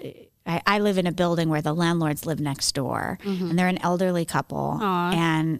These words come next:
Speaker 1: um, so I've checked on them a couple of times in a way that, like, normally the tenant-landlord relationship
Speaker 2: It's fraught.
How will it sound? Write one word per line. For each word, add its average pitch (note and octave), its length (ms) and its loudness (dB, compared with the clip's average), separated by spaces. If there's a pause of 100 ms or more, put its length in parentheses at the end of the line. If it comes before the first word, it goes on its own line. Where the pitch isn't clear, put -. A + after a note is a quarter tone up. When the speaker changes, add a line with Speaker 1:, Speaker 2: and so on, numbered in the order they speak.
Speaker 1:
um, D#3+ 320 0
so F#3 140 0
I've F3+ 180 2
checked - 280 -2
on E3+ 180 2
them C4 200 4
a A#3+ 60 2
couple A#3 300 0
of G3+ 100 -2
times F3+ 640 2 (340)
in G#3 140 2
a G3 80 2
way F3+ 240 4
that, E3+ 240 0
like, D3+ 340 -2
normally G3 1000 2 (300)
the D#3 480 0 (140)
tenant-landlord E3+ 1000 0
relationship D#3 1040 -2
Speaker 2:
It's F#3+ 140 -4
fraught. B3+ 400 0